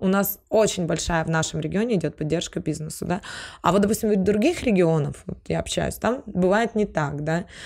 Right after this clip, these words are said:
М, и вот у нас,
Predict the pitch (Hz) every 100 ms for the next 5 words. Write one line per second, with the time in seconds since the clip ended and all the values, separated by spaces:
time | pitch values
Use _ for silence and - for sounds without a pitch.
0 | - - - 202 190 196 208 196 185 196
1 | 196 - _ _ _ _ _ _ _ -
2 | 208 262 381 - -